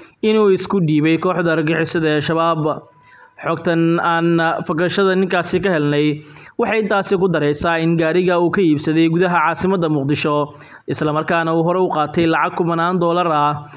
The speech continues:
oo gaarigii buruufta ahaa uu kala baxay. Sahal ayaa la sheegay in maalmo ka hor uu ka degay magaalada Kismaayo ee Jubbaland,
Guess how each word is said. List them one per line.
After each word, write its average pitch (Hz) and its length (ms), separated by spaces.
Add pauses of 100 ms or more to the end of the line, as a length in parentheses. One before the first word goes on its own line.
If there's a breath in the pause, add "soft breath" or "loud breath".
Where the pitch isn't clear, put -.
(240 loud breath)
oo 190 180
gaarigii 196 500
buruufta 175 520
ahaa 160 400
uu 165 240
kala 175 200
baxay. 165 440 (1600 loud breath)
Sahal 165 420
ayaa 175 220
la 151 100
sheegay 156 420
in 170 80
maalmo 170 360
ka 196 80
hor 147 340 (400 loud breath)
uu 196 140
ka 233 100
degay 202 280
magaalada 190 380
Kismaayo 160 560
ee 160 60
Jubbaland, 147 680